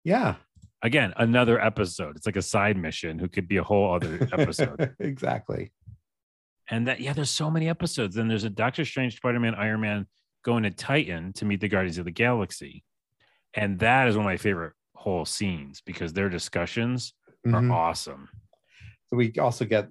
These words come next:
Speaker 1: background, the background of Thanos, which gives us a little bit of idea of where he came from. It's gonna be a little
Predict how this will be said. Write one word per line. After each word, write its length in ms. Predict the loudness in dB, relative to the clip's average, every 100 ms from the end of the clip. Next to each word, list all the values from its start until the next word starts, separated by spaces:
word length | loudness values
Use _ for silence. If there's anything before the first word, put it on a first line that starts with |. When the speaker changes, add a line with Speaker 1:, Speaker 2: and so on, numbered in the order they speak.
| -2
Speaker 1:
background, 520 | -2 0 0 0 -2
the 60 | -2
background 340 | -2 0 -4
of 80 | -4
Thanos, 540 | -2 0 0 -2 -6 -8
which 240 | -10 -6
gives 120 | -4
us 140 | -4 -2
a 40 |
little 160 | 0 2
bit 100 | 2
of 140 | 2
idea 240 | 2 0 -2
of 80 | -2
where 100 | -6
he 60 |
came 320 | -4 -2 -2
from. 360 | -4 -4 -4 -6 -10 -20 -20 _
It's 100 | -6
gonna 180 | 0 2
be 140 | 2
a 60 | 2
little 280 | 0 -6